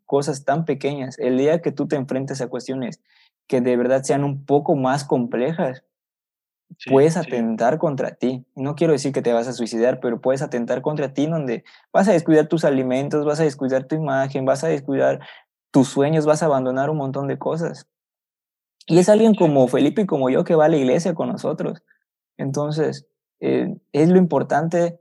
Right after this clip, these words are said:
Speaker 1: de, de, dentro de todo esto. Son dos consejos que yo les puedo decir. No estén solos. Y si ustedes reconocen que son un poco más sensibles al promedio,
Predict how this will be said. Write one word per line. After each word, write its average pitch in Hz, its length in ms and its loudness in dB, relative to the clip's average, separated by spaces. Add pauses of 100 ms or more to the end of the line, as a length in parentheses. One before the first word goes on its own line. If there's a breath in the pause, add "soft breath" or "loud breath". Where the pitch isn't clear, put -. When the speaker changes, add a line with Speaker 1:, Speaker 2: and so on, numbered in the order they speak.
(140)
Speaker 1:
de, 123 520 -4 (160)
de, 127 200 -4 (120)
dentro 135 320 -2
de 135 60 -2
todo 151 200 2
esto. 160 160 -4
Son 165 240 2
dos 147 200 2
consejos 143 340 -4
que 143 80 -4
yo 135 60 -2
les 127 100 -6
puedo 123 160 -4
decir. 139 280 -6
No 139 120 -2
estén 139 220 -6
solos. 175 420 -6 (260)
Y 135 140 2
si 123 440 0 (600)
ustedes 160 480 4
reconocen 139 640 0
que 131 140 -2
son 147 260 -2
un 160 140 0
poco 156 300 2
más 143 260 0
sensibles 143 600 2
al 120 220 2
promedio, 123 760 0